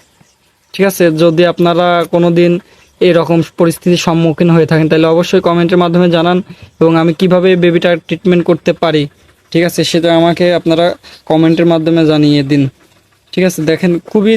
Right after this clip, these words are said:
দুশ্চিন্তায় আছে আসলে, কি করব, ওর মাটা হুট করে মারা গেল এরকম কিসের জন্য জানি না, কিন্তু এখন ওরে আমি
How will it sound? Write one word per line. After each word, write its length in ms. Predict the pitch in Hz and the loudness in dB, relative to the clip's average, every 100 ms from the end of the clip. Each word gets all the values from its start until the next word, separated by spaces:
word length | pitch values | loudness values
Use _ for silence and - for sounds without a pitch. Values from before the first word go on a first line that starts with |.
| 185 | 0
দুশ্চিন্তায় 420 | 190 - 175 180 165 | 0 0 0 0 0
আছে 140 | 190 175 | 0 0
আসলে, 240 | 175 180 180 _ _ _ | 0 0 -2 _ _ _
কি 80 | 202 185 | -4 0
করব, 180 | 190 160 170 | 0 2 2
ওর 80 | 175 175 | 2 2
মাটা 220 | 165 175 | 0 0
হুট 120 | 170 - | -2 -2
করে 140 | 190 175 | 0 2
মারা 140 | 165 160 160 | 2 2 0
গেল 120 | 156 160 | 2 2
এরকম 280 | 156 151 156 175 208 | 0 0 -2 -4 -6
কিসের 300 | - 165 170 165 | -2 0 0 0
জন্য 140 | 165 156 | 0 2
জানি 180 | 156 160 165 | 2 0 -2
না, 60 | 202 _ _ _ _ _ | -4 _ _ _ _ _
কিন্তু 180 | 170 165 165 | 0 2 0
এখন 200 | 156 180 180 - | 0 0 0 -2
ওরে 160 | 175 185 | 0 0
আমি 100 | 180 | 0